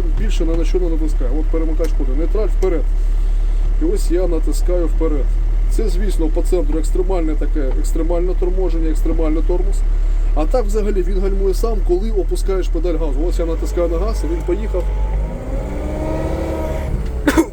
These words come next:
Причому їде добре. Все, я опустив, все, він зупинився.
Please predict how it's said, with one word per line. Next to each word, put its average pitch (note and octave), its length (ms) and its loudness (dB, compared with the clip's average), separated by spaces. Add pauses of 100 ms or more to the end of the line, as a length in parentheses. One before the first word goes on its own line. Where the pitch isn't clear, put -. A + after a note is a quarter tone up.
Причому G3 300 -4
їде F3+ 240 -4
добре. D#3 360 -4 (720)
Все, E3 200 -4
я D#3 100 0
опустив, - 500 0
все, D#3 220 2 (200)
він - 200 2 (1400)
зупинився. - 540 2